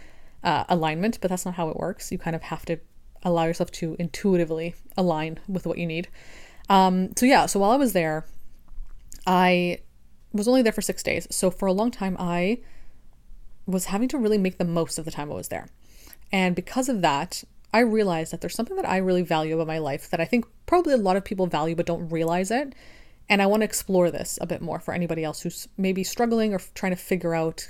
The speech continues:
kind of what their alignment is. For me, one thing that I really value is being able to be in flow state.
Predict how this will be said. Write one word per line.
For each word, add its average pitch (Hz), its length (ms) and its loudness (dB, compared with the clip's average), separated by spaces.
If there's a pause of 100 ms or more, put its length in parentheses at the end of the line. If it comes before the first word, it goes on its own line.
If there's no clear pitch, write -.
(100)
kind 185 160 0
of 180 60 0
what 170 220 4
their 165 240 2
alignment 143 520 -4
is. - 240 -10 (760)
For 220 160 4
me, 226 320 6 (280)
one 190 240 4
thing 208 120 2
that 190 140 0
I 175 160 2
really 160 500 -2 (260)
value 160 560 -4 (580)
is 170 360 2 (260)
being 247 200 0
able 226 200 2
to - 140 -4
be 175 340 -2
in 170 200 -2
flow 160 420 -2
state. - 580 -8